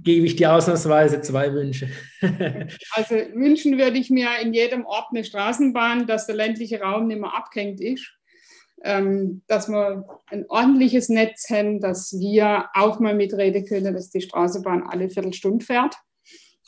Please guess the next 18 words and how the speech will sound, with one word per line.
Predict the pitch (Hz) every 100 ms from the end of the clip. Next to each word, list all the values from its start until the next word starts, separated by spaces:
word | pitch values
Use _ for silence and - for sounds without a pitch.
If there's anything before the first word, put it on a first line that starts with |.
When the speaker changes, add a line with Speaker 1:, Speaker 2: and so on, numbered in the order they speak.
| -
Speaker 2:
Das | 233 233
wäre | 226
das | 220
Erste. | 208 220 - 269
Und | 233 226
das | -
andere | 214 247 247 233
ist, | 226 226 - -
attraktiv | 220 220 240 233 247 262 254 -
heißt, | 214 208 208 247 - - - -
ich | 220 233
muss | 220 214 220 - -
da | 196 226
sein, | 247 247 240 240 240 -
aktiv | - - - 269 320 -
sein, | 247 240 240 240 233 - _ _ _ _ _ _ _ -
ehrlich, | 233 262 277 262 - -
authentisch. | 220 202 233 233 247 262 240 - -